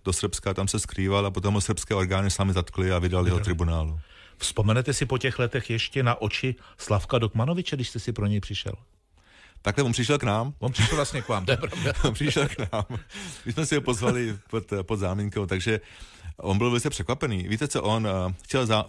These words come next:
Speaker 1: on chtěl záruky od nás, že ho Chorvati nezatknou. A to jsme mu samozřejmě tu záruku jsme mohli dát, protože my jsme neměli jediný důvod ho nechat chorvatské vládě.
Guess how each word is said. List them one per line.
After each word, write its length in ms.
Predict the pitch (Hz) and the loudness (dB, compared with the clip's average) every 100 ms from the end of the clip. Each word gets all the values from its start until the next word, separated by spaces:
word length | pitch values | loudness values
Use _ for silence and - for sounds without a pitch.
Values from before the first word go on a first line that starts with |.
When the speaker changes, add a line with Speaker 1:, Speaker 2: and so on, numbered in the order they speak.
| 104 | -2
Speaker 1:
on 160 | 113 | -2
chtěl 160 | 123 156 | 0 0
záruky 480 | 113 110 110 117 117 | 2 0 0 -2 -2
od 180 | 98 98 | -2 0
nás, 480 | 90 90 95 - - - | 0 0 -2 -6 -10 -4
že 200 | 85 98 | 0 0
ho 160 | 107 | 0
Chorvati 520 | 104 - 98 101 95 107 | -2 0 2 2 0 0
nezatknou. 540 | 90 92 95 71 78 - _ _ _ _ _ - - - | 0 -2 -4 -4 -4 -10 _ _ _ _ _ -20 -12 -4
A 80 | |
to 60 | 92 | -2
jsme 140 | - | 2
mu 60 | 113 | 2
samozřejmě 400 | 107 107 101 104 | 2 2 2 2
tu 80 | 107 | 2
záruku 260 | 101 101 | 2 0
jsme 120 | 117 101 | 0 2
mohli 280 | 98 101 | 4 4
dát, 280 | 101 90 95 | 4 2 2
protože 320 | 92 95 107 | 0 0 2
my 220 | 101 87 104 | 0 0 0
jsme 200 | - 104 | 2 2
neměli 380 | 98 110 104 | 2 2 2
jediný 320 | 101 107 113 104 | 2 2 0 2
důvod 480 | 101 101 87 78 - _ - - - - - - | 2 2 0 -2 -8 _ -18 -16 -16 -18 -18 -4
ho 140 | - | 2
nechat 320 | 101 95 104 - | 2 2 0 -4
chorvatské 500 | - 107 95 95 110 | -4 0 2 2 0
vládě. 380 | 90 87 90 | 2 0 -2